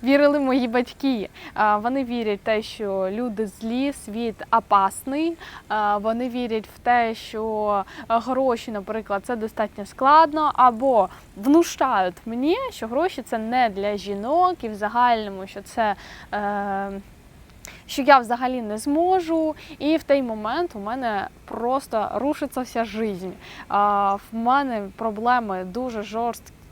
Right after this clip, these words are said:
з роботою, яких в мене не було за все моє життя.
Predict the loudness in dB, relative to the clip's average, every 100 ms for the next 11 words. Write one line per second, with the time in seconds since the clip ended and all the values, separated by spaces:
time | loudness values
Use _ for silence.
0 | 2 2 0 -6 -6 -6 -6 -4 -2 -2
1 | -2 -2 -2 -6 -6 -8 -4 -6 -6 -8
2 | -6 -4 -4 -6 -8 -8 -6 -6 -8 -10
3 | -4 -2 -2